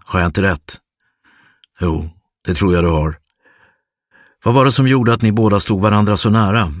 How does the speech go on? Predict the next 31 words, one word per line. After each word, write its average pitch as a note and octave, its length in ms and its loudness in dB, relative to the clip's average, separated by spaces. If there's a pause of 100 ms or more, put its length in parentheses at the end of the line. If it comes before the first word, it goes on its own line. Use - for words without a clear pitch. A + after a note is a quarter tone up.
förutom A2 460 0
familjebanden?" G#2 840 0 (1200)
"Vi F#2 140 0
hade G2 220 2
en G2 100 2
stor G#2+ 320 0
gemensam F2 580 0
dröm. F2 400 -4 (1000)
Nu G#2+ 140 2
vilar A2+ 360 2
förverkligandet G#2 920 0
av F2+ 100 -2
den F2 180 0
drömmen E2+ 380 0
enbart E2+ 460 -2
på F#2 100 -4
mina F2 320 0
axlar." - 460 -10 (1000)
"Ptolemaios, E2 720 -4 (220)
en A2+ 160 2
dag A2+ 180 4
ska G#2+ 140 -2
vi G#2 140 2
invadera F#2+ 500 0
Italien E2 560 -2
och E2 100 -2
utplåna G#2+ 560 2
barbarerna F2 560 0
som F2+ 180 -2
mördade D#2+ 320 -2
honom." E2 340 -2